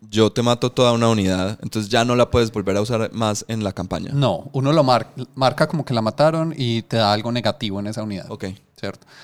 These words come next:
Speaker 2: Y ellos proponen, pues, dos formas de hacerlo. Uno es una tabla donde uno tira dados a ver qué le sale, y otra forma, pues, es como elegir lo más temático según lo que le pasó a la unidad,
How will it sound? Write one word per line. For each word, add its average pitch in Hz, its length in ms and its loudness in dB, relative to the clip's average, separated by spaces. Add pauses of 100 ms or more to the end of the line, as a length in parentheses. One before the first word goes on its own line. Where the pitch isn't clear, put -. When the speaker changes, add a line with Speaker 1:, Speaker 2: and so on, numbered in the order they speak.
(120)
Speaker 2:
Y 135 140 0
ellos 123 240 0
proponen, 117 340 -2
pues, 123 180 -4
dos 127 160 -4
formas 131 280 -4
de 117 60 -4
hacerlo. 156 380 -2
Uno 113 240 -4
es 117 140 -4
una 127 220 -4
tabla 117 300 4
donde 104 220 -4
uno 95 160 -8
tira 107 300 -6
dados 104 520 -2
a 110 60 -6
ver 90 140 -8
qué - 140 -10
le 117 120 -4
sale, 127 400 0
y 117 80 -4
otra 104 300 -4
forma, 113 460 -2
pues, 110 160 -2
es 107 120 -6
como 107 360 -4 (200)
elegir 104 340 -6
lo 101 100 -6
más 110 200 -4
temático 113 560 -4
según 92 280 -14
lo 95 180 -10
que - 100 -16
le 90 100 -12
pasó 87 280 -12
a 82 40 -12
la 87 100 -12
unidad, 131 380 -4